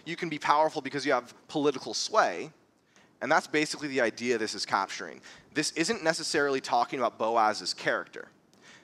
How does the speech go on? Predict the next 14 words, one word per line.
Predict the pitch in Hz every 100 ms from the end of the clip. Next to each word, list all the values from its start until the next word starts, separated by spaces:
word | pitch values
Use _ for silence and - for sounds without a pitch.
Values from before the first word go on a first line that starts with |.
| -
This | 156 208
is | -
talking | 180 151 165
about | 131 127
Boaz's | 123 123 117 107 - -
affluence. | 117 - 98 69 - - - _ - - _
This | 151 175
is | 190
describing | 170 - 160 156 160 147
Boaz | - 170 156 104 98 -
as | 127
a | 123
prominent | - - - 139 127 110 98
man. | 113 101 58